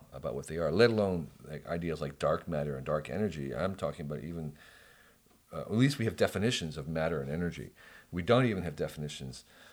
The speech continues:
of information at all or complexity. So that presents a real problem when you're talking about biology,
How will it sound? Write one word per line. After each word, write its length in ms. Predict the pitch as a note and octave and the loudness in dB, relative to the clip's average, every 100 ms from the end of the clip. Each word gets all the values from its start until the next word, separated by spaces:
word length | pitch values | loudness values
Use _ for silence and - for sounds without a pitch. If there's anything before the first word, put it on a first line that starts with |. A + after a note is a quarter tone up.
| - _ - | -20 _ -10
of 160 | D#2 | -6
information 720 | E2 D2+ D2 C#2+ D2 - A#1+ B1 - - - _ _ | -4 -4 -4 -4 -4 -6 -8 -12 -18 -20 -20 _ _
at 140 | C2+ C2+ | -8 -4
all 360 | C2+ A#1 - - _ - | -4 -4 -6 -12 _ -10
or 100 | C#2+ | -8
complexity. 580 | - C#2+ - - - - - | -6 -6 -6 -6 -12 -14 -8
So 360 | - A#2+ G#2+ - - - _ - F2 | 6 10 10 6 -16 -20 _ -18 2
that 340 | B2+ D#3 - | 6 8 6
presents 300 | - A#2+ A#2+ | 0 2 2
a 40 | G#2+ | 6
real 120 | G#2+ | 4
problem 380 | - A2+ G2 F2 | 4 4 6 6
when 100 | F2 | 2
you're 100 | E2+ | 0
talking 380 | - E2+ - D#2+ | 0 -2 0 -4
about 260 | C#2+ B1+ | -2 -2
biology, 600 | D2+ C2+ D2+ D2 D#2 C#2+ | -2 0 2 0 -2 -4